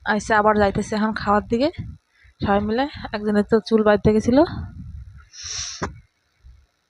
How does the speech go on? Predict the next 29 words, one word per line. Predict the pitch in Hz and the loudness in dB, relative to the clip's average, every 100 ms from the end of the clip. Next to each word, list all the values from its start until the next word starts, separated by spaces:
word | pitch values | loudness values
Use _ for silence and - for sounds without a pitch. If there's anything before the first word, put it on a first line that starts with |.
| - 254 - - - 254 226 - | -2 -2 -2 -4 -4 -2 2 4
সোশ্যাল | 269 262 247 247 | 4 4 2 2
মিডিয়াতে | 233 247 240 226 | 2 2 2 0
চুল | 208 | 0
বাঁধতে | 202 196 214 | 0 0 -4
গেছে, | 208 220 - - - - - | -6 -8 -10 -14 -16 0 4
আবার | 247 | 6
আইসে | 208 233 | 4 2
কয়, | 226 220 | 2 4
"আমার | 220 214 | 4 4
Facebook-এর | 208 208 226 214 | 2 0 0 2
মধ্যে | 220 226 208 | 2 2 2
নিও | 208 208 | 2 2
না, | 196 - - | 0 -4 -10
ছাইড়ো | 202 208 226 | -6 -4 0
না | 220 | 0
আমার | 202 196 - - - - - _ - - - | 0 -4 -8 -14 -20 -20 -20 _ -20 -14 -10
সোশ্যাল | - 214 214 | -2 4 4
মিডিয়া।" | 202 208 233 254 - | 4 0 -2 -10 -8
"তুমি | 247 220 | -2 0
আইসো | 208 240 214 | -2 -8 -8
কেন | 190 | -8
মাঝখানে, | 190 - 214 233 - _ _ - - _ - | -8 -8 -6 -6 -8 _ _ -20 -20 _ 2
তোমার | 233 208 | 4 4
তো | 240 - | 2 0
ছাড়বই।" | 220 208 208 208 - - - - - - - - - _ _ _ _ | 4 2 2 -8 -10 -20 -20 -18 -18 -20 -20 -20 -20 _ _ _ _
ডানিগিরি | 240 220 214 220 220 | 0 2 2 0 -2
করে | 226 220 | 0 2
আগে | 208 220 | 4 2
আগে | 214 | 4